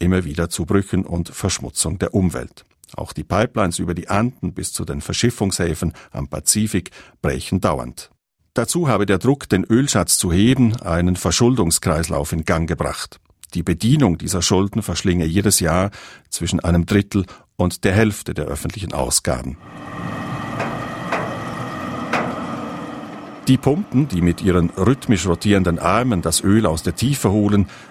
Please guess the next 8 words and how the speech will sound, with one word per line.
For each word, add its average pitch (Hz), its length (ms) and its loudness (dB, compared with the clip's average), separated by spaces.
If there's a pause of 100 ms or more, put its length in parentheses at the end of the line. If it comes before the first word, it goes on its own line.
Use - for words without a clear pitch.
sind 92 440 2
das 90 140 2
Symbol 104 460 4
eines 87 300 2
großen, 95 520 2 (140)
aber 87 320 0
schmutzigen 87 560 0
Geschäftes. - 600 -4